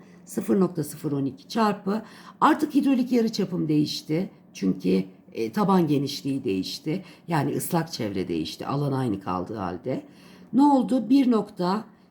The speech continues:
kırk bir sıfır sekiz üzeri iki bölü üç çarpı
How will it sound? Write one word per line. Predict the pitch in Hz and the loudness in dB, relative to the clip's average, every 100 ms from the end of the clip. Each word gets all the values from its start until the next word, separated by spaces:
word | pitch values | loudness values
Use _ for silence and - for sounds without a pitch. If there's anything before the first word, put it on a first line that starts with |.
| _ | _
kırk | - 269 - | -2 -2 0
bir | 285 277 | 0 2
sıfır | - - 214 | 0 -2 -2
sekiz | 185 - 151 - 160 202 294 - - - _ | -2 -2 -4 -2 2 4 2 0 -8 -18 _
üzeri | - 185 185 | -8 0 2
iki | 165 - - 214 | 2 -2 -6 0
bölü | 247 247 262 | 2 4 4
üç | 247 - - _ _ _ | 2 -10 -20 _ _ _
çarpı | - 247 220 - 196 208 | -4 0 -2 -2 -2 -2